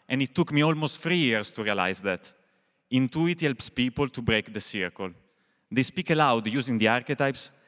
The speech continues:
and they finally unveil their lies. I've seen an entrepreneur changing the core concept of his project after a session of ten minutes.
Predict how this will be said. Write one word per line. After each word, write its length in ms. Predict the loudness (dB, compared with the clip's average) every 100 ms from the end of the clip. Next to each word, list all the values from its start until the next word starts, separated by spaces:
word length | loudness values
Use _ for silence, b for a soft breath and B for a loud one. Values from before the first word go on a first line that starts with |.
| b b
and 180 | 0 2
they 80 | 2
finally 500 | 0 -2 -2 0 0
unveil 320 | 0 -2 -4
their 140 | -4
lies. 500 | -4 -4 -4 -8 -14 -18 _ _ _ _ -4
I've 140 | -4
seen 200 | -4 -4
an 100 | -2
entrepreneur 600 | -2 -2 0 0 0 -2
changing 440 | -4 -4 -2 -2
the 100 | -2
core 260 | -2 0 0
concept 460 | 0 -2 -2 -2 0
of 80 | 2
his 140 | 2
project 540 | 2 2 4 0 -4 -14 b b -4
after 260 | -2 2
a 100 | 0
session 380 | 2 -2 0 0
of 140 | 0
ten 180 | 0 2
minutes. 440 | 2 0 -4 -8